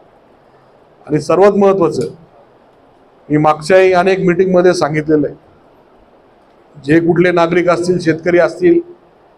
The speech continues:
हे अनेक वेळा आपल्याला त्या ठिकाणी संपर्क करण्याचा प्रयत्न करतात.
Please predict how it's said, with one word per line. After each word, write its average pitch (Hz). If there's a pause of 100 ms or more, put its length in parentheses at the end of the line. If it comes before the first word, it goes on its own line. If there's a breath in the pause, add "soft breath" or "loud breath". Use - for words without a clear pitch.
(300)
हे 135
अनेक 170
वेळा 180
आपल्याला 175
त्या 180
ठिकाणी 170 (100)
संपर्क 165
करण्याचा 170
प्रयत्न 170
करतात. 165